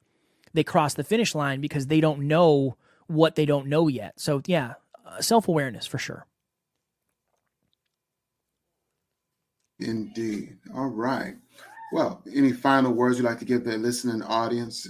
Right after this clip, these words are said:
Speaker 2: um, before we transition?
Speaker 1: I would say just understand that the things that you're doing every day are bringing you the, the results that you're gonna get in five years. It may
Speaker 2: Mm.
Speaker 1: seem like, you know,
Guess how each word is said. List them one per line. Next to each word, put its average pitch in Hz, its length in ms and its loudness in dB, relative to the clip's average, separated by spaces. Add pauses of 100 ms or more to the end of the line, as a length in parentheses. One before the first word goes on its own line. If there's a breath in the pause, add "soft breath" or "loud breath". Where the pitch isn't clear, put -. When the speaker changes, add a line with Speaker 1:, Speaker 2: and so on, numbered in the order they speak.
(120)
Speaker 2:
um, 107 220 -6
before 117 360 0
we 110 380 -6
transition? 120 840 -4 (1160 loud breath)
Speaker 1:
I 247 160 6
would 330 160 4
say 277 480 10
just 226 540 2 (220)
understand 247 840 4
that 180 320 6
the 185 100 6
things 208 440 2
that 185 120 2
you're 190 160 6
doing 180 400 2
every 180 320 2
day 180 380 4
are 165 120 4
bringing 175 380 0
you 175 160 2
the, 165 260 0
the 170 160 2
results 160 460 4
that 175 100 -4
you're 156 120 -2
gonna 156 140 -2
get 147 180 2
in 139 60 -8
five 143 300 -2
years. - 420 -6 (280)
It 202 140 -4
may 208 220 4
Speaker 2:
Mm. 247 60 2
Speaker 1:
seem 214 400 0
like, 175 400 2 (320)
you 185 100 0
know, 139 280 2